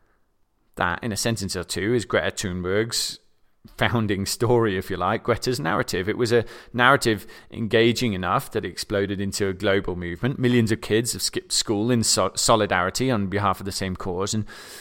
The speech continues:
she's at the forefront of a social movement that's sweeping the globe, and she's <laughs> met with most or many of the world's presidents and speaks to a global platform. She has,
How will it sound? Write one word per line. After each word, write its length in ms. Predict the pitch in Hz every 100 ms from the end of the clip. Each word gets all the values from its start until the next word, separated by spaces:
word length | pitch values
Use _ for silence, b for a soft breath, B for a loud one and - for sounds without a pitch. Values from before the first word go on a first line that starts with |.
| B B B
she's 200 | - 135
at 100 | 143
the 60 | -
forefront 420 | - - - 92
of 60 | 90
a 40 |
social 300 | 131 123 117
movement 520 | 147 220 - 98 90
that's 220 | 113 -
sweeping 540 | - - - 135 135 113
the 60 |
globe, 380 | 101 127 147 113
and 200 | 107 110
she's 220 | - 127
<laughs> 0 |
met 220 | 127 131 123
with 320 | 127 120 123 _
most 800 | 110 113 117 123 135 170 160 -
or 120 | 110 107
many 340 | 120 151 170
of 140 | 113
the 80 | 101
world's 340 | 107 107 104 - - -
presidents 560 | 117 127 110 95 -
and 160 | 107 104
speaks 500 | - - 135 - - B B B B B B
to 100 | 127
a 60 | 113
global 440 | 120 120 127 117
platform. 500 | - 131 - - 87
She 140 | 95
has, 160 | 101